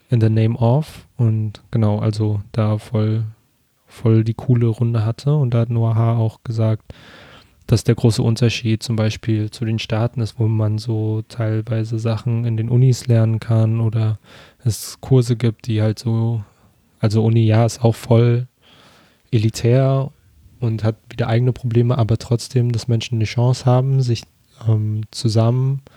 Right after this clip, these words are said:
Dinge anzueignen, dass Menschen dafür bezahlt werden, ähm, Geschichten von schwarzen Menschen, von,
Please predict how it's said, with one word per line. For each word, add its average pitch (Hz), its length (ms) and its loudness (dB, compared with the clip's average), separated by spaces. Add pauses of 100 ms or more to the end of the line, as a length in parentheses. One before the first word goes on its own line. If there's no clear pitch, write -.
(840)
Dinge 131 220 4
anzueignen, 123 500 2
dass 110 100 -2
Menschen 120 220 0
dafür 113 200 -4
bezahlt 120 580 0
werden, 127 680 0 (1200)
ähm, 110 260 0
Geschichten 123 920 0 (360)
von 110 480 0
schwarzen 120 420 0
Menschen, 117 800 0
von, 107 680 -2